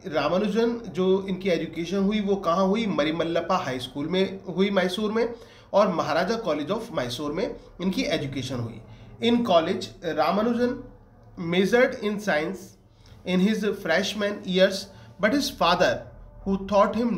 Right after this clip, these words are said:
not mathematically minded, persuaded him to change his major from science to English। ये इन्होंने जो था दोस्तों, ये science के student थे, but इनके father को ये लगा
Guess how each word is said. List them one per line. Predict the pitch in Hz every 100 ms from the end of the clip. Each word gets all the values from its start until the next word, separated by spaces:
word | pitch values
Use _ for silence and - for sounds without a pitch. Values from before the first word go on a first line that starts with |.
| 147 165
not | 208 - - - 160
mathematically | 147 165 156 - 185 190 185 185 143
minded, | 139 139 113 - - - - -
persuaded | 202 202 - 214 208 254
him | 208 226 233 - - 220
to | - 196
change | 196 220
his | 240 220
major | 175 143 151 165 123 117 - - _ -
from | 202 -
science | 160 143 143 -
to | - 139
English। | 113 95 - - - - _ _ _ _ _ _ - - _ - - - - - -
ये | 180 208 214 220
इन्होंने | - 175 175 185 208 214 214 - - - -
जो | 160 175
था | 180 202
दोस्तों, | 202 202 185 196 226
ये | 233
science | 226 156 170 175
के | 208
student | 190 180 156 165 -
थे, | 190 220 - - - _ 143
but | 185 185 220 220 - - -
इनके | 170 180 208
father | 165 139 -
को | 185 196
ये | 185
लगा | 185 170